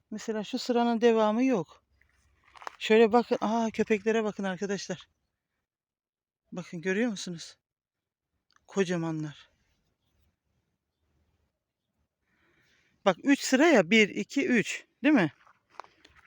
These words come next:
Mesela şu orta yok. Traktör öyle biçmiştir yani. Biri gelip yoncayı alacak hali yok. Vallahi fındıklar firar. Fındık yok.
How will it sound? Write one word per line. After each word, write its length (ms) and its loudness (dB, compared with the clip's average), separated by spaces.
Mesela 420 2
şu 220 -4
orta 340 4
yok. 380 2
Traktör 360 0
öyle 280 4
biçmiştir 460 -8
yani. 360 0
Biri 160 0
gelip 220 -2
yoncayı 420 -2
alacak 280 -4
hali 260 -8
yok. 300 -10
Vallahi 240 -4
fındıklar 500 0
firar. 520 0
Fındık 420 -6
yok. 380 -4